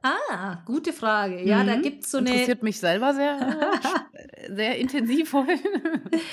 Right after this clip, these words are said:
Speaker 1: Da gibt's, äh, eine Kommentatorenbox unter dem Tisch, also da ist die Technik und, äh, da gibt's einige Regler. Und zwar gibt's den Regler, wie sehr man sich selbst hört, wenn man sich denn hören wollen würde. Das ist bei mir nicht der Fall.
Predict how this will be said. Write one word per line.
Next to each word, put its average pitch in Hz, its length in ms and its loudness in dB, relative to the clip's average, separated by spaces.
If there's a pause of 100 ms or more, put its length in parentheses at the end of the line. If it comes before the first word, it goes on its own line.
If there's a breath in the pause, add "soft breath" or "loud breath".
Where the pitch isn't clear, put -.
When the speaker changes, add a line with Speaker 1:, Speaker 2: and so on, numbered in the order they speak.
(300 loud breath)
Speaker 1:
Da 233 80 2
gibt's, - 420 -2
äh, - 120 -6
eine 240 360 2
Kommentatorenbox 214 1000 -2
unter 190 260 0
dem 175 200 0
Tisch, - 500 -2
also 202 240 -2
da 190 140 0
ist 190 180 -4
die 180 80 -8
Technik 233 540 -2 (120)
und, 220 460 -2
äh, 208 240 0
da 202 140 -2
gibt's - 260 -12
einige 208 460 0
Regler. 196 400 -2 (200)
Und 233 140 -2
zwar 214 240 0
gibt's 196 320 -8
den 208 160 -2
Regler, 196 340 0
wie 190 120 0
sehr 190 240 0
man 180 200 -2
sich 180 280 -8
selbst 185 640 -4
hört, 262 520 0
wenn 196 140 2
man 196 160 4
sich 185 200 -6
denn 165 240 -6
hören 185 460 -2 (220 loud breath)
wollen 190 640 2
würde. 202 420 2
Das 311 280 -6
ist 190 200 -10
bei 190 160 -6
mir 190 180 -4
nicht 190 220 -6
der 214 120 -2
Fall. 254 360 0